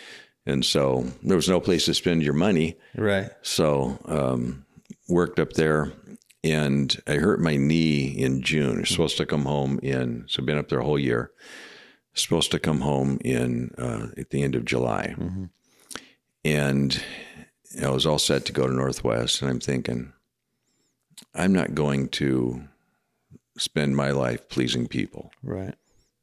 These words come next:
Speaker 1: I really don't wanna go become a pastor. I felt no desire to do that.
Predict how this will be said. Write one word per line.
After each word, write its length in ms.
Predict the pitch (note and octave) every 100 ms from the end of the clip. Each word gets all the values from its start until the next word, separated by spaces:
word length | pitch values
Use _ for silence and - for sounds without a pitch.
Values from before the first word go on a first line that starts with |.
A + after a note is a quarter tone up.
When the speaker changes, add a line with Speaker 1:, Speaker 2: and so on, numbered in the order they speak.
| -
Speaker 1:
I 40 | C2+
really 320 | C2+ E2 E2+
don't 180 | E2+ B1+
wanna 240 | C#2+ C2+
go 260 | C#2 B1+ B1+
become 380 | B1+ - B1+
a 60 | B1
pastor. 540 | - A1+ G1+ - C2
I 20 | B1
felt 240 | - G1+
no 240 | B1+ C2 C2
desire 480 | B1 A#1+ A1+ B1
to 140 | A1 A1
do 180 | B1 A#1+
that. 400 | G#1 A1 G#1+